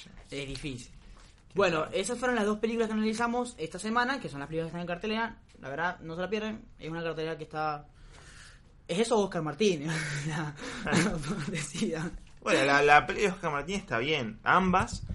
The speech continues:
Speaker 2: Mm.
Speaker 1: La misma sangre y Yo, mi mujer, mi mujer muerta.
Speaker 2: Ah, bueno, que ojo, fue premiado ayer, no sé, esto lo leí, por
Speaker 1: Ah.
Speaker 2: el Festival de Málaga como mejor actor. No sé qué película. Creo que una nueva película, pero no sé.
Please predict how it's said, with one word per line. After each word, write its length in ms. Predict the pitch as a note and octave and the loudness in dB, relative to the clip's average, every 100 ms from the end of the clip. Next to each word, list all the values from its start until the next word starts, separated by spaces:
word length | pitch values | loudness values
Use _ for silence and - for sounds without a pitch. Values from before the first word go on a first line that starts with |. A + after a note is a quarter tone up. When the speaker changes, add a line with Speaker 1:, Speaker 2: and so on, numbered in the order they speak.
| - | -2
Speaker 2:
Mm. 160 | - | -2
Speaker 1:
La 60 | A2+ | 0
misma 220 | C#3+ E3 | 4 4
sangre 500 | D3+ F3 F3+ F3+ F#3+ - | 4 2 2 0 0 0
y 340 | A#2+ A2+ A2+ | -2 -6 -6
Yo, 160 | A2+ C3+ | -8 -6
mi 140 | D3 C3 | -6 -4
mujer, 580 | A2+ A2 C3+ C#3+ C#3 - | -4 -2 -2 0 -4 -8
mi 100 | A#2 | -8
mujer 300 | A#2 A#2 A#2 | -6 -4 -4
muerta. 480 | B2 C3+ B2 D3+ F3 | -2 -2 -2 -4 -2
Speaker 2:
Ah, 60 | D#4+ | -2
bueno, 180 | F4 B3 | 0 0
que 80 | D4+ | -2
ojo, 180 | A3+ | -2
fue 260 | D#3 - A3+ | -4 -2 0
premiado 580 | C4+ A#3+ B3+ B3+ B3+ - | 0 2 2 2 -2 -6
ayer, 480 | - C#3+ F#3+ G#3 - - - | -10 -4 0 0 -2 -14 -10
no 200 | E3+ A3+ | -6 -4
sé, 240 | - C#3 C3 B2+ | -4 -6 -8 -16
esto 200 | B2 F3+ | -12 -8
lo 80 | C#3 | -6
leí, 340 | B2+ B2+ A2+ A2+ - - - E3 | -6 -6 -10 -12 -16 -18 -16 -6
por 180 | D#3+ D#3+ | -2 -2
Speaker 1:
Ah. 60 | |
Speaker 2:
el 140 | D3+ D3+ | -2 -4
Festival 360 | E3+ E3 F3 | -8 -6 -4
de 100 | F#3 | -2
Málaga 440 | G3 F#3+ G3 B3 A#3 | 0 0 0 -2 -4
como 160 | D#3 | -6
mejor 200 | D3+ D3+ | -6 -6
actor. 320 | D#3+ D3+ B2 - - - - | -6 -6 -10 -10 -20 -20 -8
No 140 | F3 F#3+ | -4 -4
sé 120 | F#3 | -2
qué 80 | F#3 | -2
película. 360 | D#3+ C3+ A#2+ - - - - | -2 -4 -10 -16 -20 -16 -4
Creo 140 | F#3+ | -2
que 100 | F#3+ | 0
una 120 | F3+ | -2
nueva 160 | F3 F3+ | -2 -2
película, 400 | D#3+ G3 G#3 F3+ | 0 2 2 2
pero 140 | B2+ C#3 | -2 -10
no 100 | |
sé. 120 | C#3+ | -12